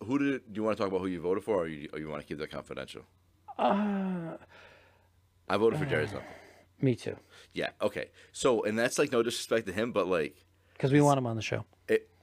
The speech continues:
Speaker 1: his voice is always <laughs> exactly the same. Like,
Speaker 2: Yeah.
Speaker 1: you, like, and he has such a, like, like, a noticeable voice that it just shines through everything.
Speaker 2: Mm-hmm.
Speaker 1: But, like, when, when he, he'll do,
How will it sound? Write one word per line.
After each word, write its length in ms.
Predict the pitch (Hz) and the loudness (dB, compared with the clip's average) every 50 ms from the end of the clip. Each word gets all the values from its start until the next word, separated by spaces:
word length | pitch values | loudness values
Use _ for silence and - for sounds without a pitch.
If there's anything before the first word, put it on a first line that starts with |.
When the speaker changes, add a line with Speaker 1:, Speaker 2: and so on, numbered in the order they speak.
| _ _ _ _ _ | _ _ _ _ _
Speaker 1:
his 260 | - 110 120 131 107 90 | -6 -4 -2 -2 -4 -4
voice 420 | 82 101 123 135 170 175 - - | 0 4 6 6 6 4 2 0
is 100 | 139 - | 0 0
always 400 | 104 110 135 131 139 113 - - | 2 4 4 4 4 2 0 -4
<laughs> 60 | 110 | -4
exactly 480 | - - - 131 131 - - 147 147 147 | -2 4 6 6 6 6 2 -2 -2 -2
the 80 | 131 135 | -2 -2
same. 580 | - - - - - 233 294 214 151 131 101 - - 175 208 196 | -4 -4 -2 2 4 6 6 6 4 2 0 -4 -6 -6 0 6
Like, 40 | 262 220 190 | 8 8 8
Speaker 2:
Yeah. 180 | 135 117 113 110 | 8 4 0 -6
Speaker 1:
you, 140 | - 123 131 | -6 0 0
like, 140 | 127 104 95 | 2 4 4
and 140 | 127 123 123 | 4 4 4
he 120 | 110 110 123 | 2 4 4
has 160 | 127 123 - | 4 4 2
such 180 | - 127 - | 0 0 2
a, 40 | - | 2
like, 220 | 113 110 - - _ - | 2 2 2 -2 _ -2
like, 160 | 101 95 87 | -2 0 0
a 60 | 90 | -2
noticeable 540 | 82 82 90 92 101 98 - 104 85 92 90 | -2 0 0 0 0 0 -2 -4 -4 -4 -4
voice 280 | 73 78 85 92 95 - | -2 0 0 0 0 0
that 120 | 98 87 | 0 -2
it 40 | 85 76 | -2 -2
just 160 | - 85 - | -6 -6 -4
shines 360 | - 98 87 85 76 - - | -2 -2 -2 -2 -4 -6 -8
through 220 | - - 90 90 95 | -6 -4 0 2 2
everything. 400 | 101 110 117 - 139 135 135 131 - - - - - | 2 2 0 -2 -2 -4 -4 -6 -10 -16 -20 -10 -4
Speaker 2:
Mm-hmm. 120 | 180 139 117 | -2 2 4
Speaker 1:
But, 80 | 135 | 4
like, 160 | 131 - - - | 4 4 2 0
when, 140 | 104 - - - | -4 -6 -6 -4
when 180 | 98 104 104 95 | -2 -2 -2 0
he, 220 | 110 110 98 - - - - - _ _ _ _ _ _ _ _ | -2 -2 -2 -4 -8 -14 -20 -20 _ _ _ _ _ _ _ _
he'll 240 | 98 104 113 110 | 0 2 2 2
do, 520 | 104 92 98 120 123 131 131 135 135 147 | 2 0 -2 -4 -2 -2 -4 -4 -6 -8